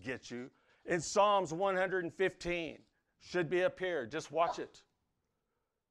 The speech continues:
Their idols are silver and gold, the work of human hands. They have mouths but do not speak, eyes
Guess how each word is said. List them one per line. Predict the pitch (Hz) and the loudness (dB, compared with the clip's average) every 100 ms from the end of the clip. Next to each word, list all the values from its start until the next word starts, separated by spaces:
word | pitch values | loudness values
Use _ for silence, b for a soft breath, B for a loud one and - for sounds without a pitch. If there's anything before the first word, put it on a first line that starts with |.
| _ _ _ _ - | _ _ _ _ 2
Their | 226 220 | 6 8
idols | 214 233 240 226 180 | 10 10 8 4 4
are | 180 | 2
silver | 160 - 247 226 214 | 2 4 4 4 2
and | 185 156 | -2 0
gold, | 214 233 208 170 | 4 6 6 4
the | 175 | 2
work | 208 233 | 4 2
of | 208 156 | 0 -8
human | 226 220 208 | -4 -2 -2
hands. | 185 214 220 180 147 - - - - _ _ _ _ _ _ _ _ _ _ _ _ | -2 -2 -2 -4 -8 -20 -20 -20 -20 _ _ _ _ _ _ _ _ _ _ _ _
They | 233 214 | 2 6
have | 214 185 | 4 4
mouths | 202 247 240 190 | 4 6 6 4
but | 170 196 | 0 -2
do | 220 | 0
not | 214 196 | 0 -2
speak, | - 240 233 185 - | -2 0 0 0 -4
eyes | 180 226 233 196 147 113 - - | 2 4 6 6 2 -4 -16 -20